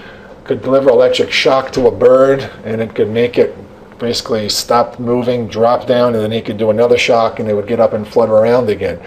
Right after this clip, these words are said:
Now, he did not know that he was doing anything to the heart. He just knew that applying electricity could stun and then revive. It was only later, over a hundred years later, that these two Italian researchers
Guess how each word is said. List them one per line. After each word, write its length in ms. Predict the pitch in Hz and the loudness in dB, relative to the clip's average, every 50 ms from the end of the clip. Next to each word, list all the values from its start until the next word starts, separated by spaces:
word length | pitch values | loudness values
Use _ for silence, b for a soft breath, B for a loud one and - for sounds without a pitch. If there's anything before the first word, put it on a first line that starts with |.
| B B B B 131 | B B B B -4
Now, 160 | 135 - - | -2 -2 -2
he 160 | - 170 196 | 2 2 4
did 140 | 202 185 156 | 4 4 2
not 200 | 156 151 147 127 | 2 0 0 2
know 240 | 127 139 139 143 131 | 4 4 4 4 4
that 160 | 131 120 113 | 2 2 2
he 140 | 123 131 127 | 2 0 2
was 180 | 120 120 - | 0 0 0
doing 240 | 123 127 127 127 123 | 0 2 2 2 2
anything 300 | 123 127 120 - 120 113 | 2 0 0 0 -2 -2
to 80 | 110 104 | 0 0
the 120 | 101 98 | 0 0
heart. 340 | - - 127 117 107 - - | 2 2 2 2 2 0 0
He 120 | - 143 | 0 0
just 180 | 147 143 131 - | 2 2 0 0
knew 120 | 143 131 | -2 0
that 120 | 123 123 117 | 2 2 0
applying 440 | - - - 131 131 131 127 120 | 0 2 2 2 2 2 2 0
electricity 600 | 113 113 113 107 - - 135 131 - 151 - 113 | 0 2 2 0 0 0 -2 -2 -2 -2 -4 -4
could 220 | 107 - - 104 - | -6 -6 -8 -8 -6
stun 500 | - - - - 143 147 151 156 143 - B B B B B B | -8 -8 -4 -2 0 0 0 -2 -4 -8 B B B B B B
and 140 | - 123 120 | -8 -2 0
then 160 | 127 123 123 | 0 0 0
revive. 640 | 117 120 110 107 110 110 107 95 87 85 85 87 104 | 0 -2 0 2 2 2 2 0 0 -2 -4 -4 -6
It 80 | 107 | -2
was 240 | 107 117 123 120 127 | 2 2 2 4 4
only 320 | 131 135 143 139 131 117 | 4 4 4 2 2 2
later, 640 | 113 117 131 143 160 170 147 120 110 107 110 - B B B B B B B B | 4 4 4 4 4 4 4 4 4 2 2 -2 B B B B B B B B
over 180 | 127 123 120 120 | -2 2 2 4
a 40 | |
hundred 260 | 127 131 131 131 127 120 | 2 2 2 2 0 2
years 320 | 120 120 117 113 104 107 | 4 4 4 4 4 4
later, 320 | 123 131 131 131 120 113 | 4 4 4 4 4 2
that 180 | 104 113 107 104 | 4 2 0 0
these 160 | 117 113 - | 0 -6 -6
two 160 | - - 135 | -2 2 2
Italian 500 | 120 - - - 131 135 135 135 127 113 | 2 2 2 0 2 2 2 2 2 0
researchers 720 | 110 113 113 110 - - 110 104 104 - - 110 107 104 - | 0 -2 -2 -2 0 2 2 2 2 0 -2 -2 -4 -4 -6